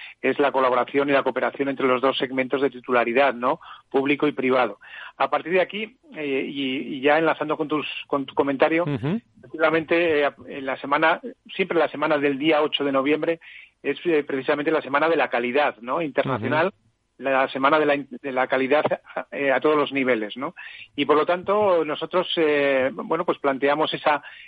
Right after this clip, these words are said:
Speaker 1: esa, ese, ese reconocimiento Q H, Quality Healthcare,
Speaker 2: Eso es.
Speaker 1: por el cual los, eh, diferentes grupos hospitalarios,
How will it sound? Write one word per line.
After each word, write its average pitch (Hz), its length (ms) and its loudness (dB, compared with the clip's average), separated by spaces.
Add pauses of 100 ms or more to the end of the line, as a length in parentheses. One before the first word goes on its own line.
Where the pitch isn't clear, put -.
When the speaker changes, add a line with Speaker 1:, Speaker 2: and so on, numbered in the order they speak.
(120)
Speaker 1:
esa, 160 360 0
ese, 160 480 2
ese 143 260 0
reconocimiento 143 840 0
Q 135 160 2
H, 190 380 0
Quality 135 460 -2
Healthcare, 131 520 0
Speaker 2:
Eso 117 280 0
es. 160 220 0
Speaker 1:
por 143 120 -12
el 135 40 -12
cual 165 400 0
los, 165 380 2 (100)
eh, 151 220 -2
diferentes 139 520 -4
grupos 143 300 -2
hospitalarios, 165 800 0